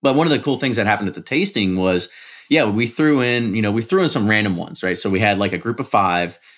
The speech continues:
and we threw in, you know, one, uh, kind of everyday bourbon that you can get on the shelves, and we threw in Larceny for one of them. And Larceny, uh, surprisingly came up pretty high on a lot of people's lists.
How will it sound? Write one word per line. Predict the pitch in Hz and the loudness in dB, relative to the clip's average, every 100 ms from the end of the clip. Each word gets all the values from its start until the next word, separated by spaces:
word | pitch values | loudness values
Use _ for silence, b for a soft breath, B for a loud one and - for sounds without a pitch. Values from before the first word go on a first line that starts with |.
| _ | _
and | 101 98 98 98 95 | 0 2 2 0 0
we | 104 | -2
threw | 101 117 113 110 | -4 0 2 2
in, | 107 104 104 | 2 2 2
you | 95 | 2
know, | 101 95 90 - | 2 2 0 0
one, | 113 127 123 120 107 98 b b - | 0 2 2 0 0 -2 b b -4
uh, | 104 95 90 90 - 101 | 0 2 2 0 -6 -4
kind | 123 113 | 0 2
of | 98 87 | 0 0
everyday | 113 110 104 | 0 2 2
bourbon | 92 98 95 | 0 0 0
that | 92 | -2
you | 98 | -2
can | 92 | -2
get | 92 | -2
on | 87 | -2
the | |
shelves, | 85 180 180 117 | -2 2 2 2
and | 110 | -2
we | 98 | -4
threw | 101 95 | -4 -4
in | 92 | -2
Larceny | 90 127 147 92 | 0 0 0 -4
for | 87 95 | -8 -10
one | 92 - | -10 -12
of | |
them. | - - | -12 -8
And | 98 | -2
Larceny, | 101 151 185 101 92 90 B B _ | 2 2 0 0 0 -2 B B _
uh, | - 87 | -6 -4
surprisingly | - 113 - 139 185 127 98 | -2 -2 2 2 2 -2 -4
came | 95 110 | -2 -2
up | 101 90 - | -2 -2 -8
pretty | - 175 139 | -2 0 0
high | 113 120 117 | 2 2 2
on | 90 | -2
a | 82 | -2
lot | 90 98 | 0 0
of | 98 | 0
people's | 95 - 76 | -6 -10 -12
lists. | 87 110 - - - | -8 -6 -6 -10 -10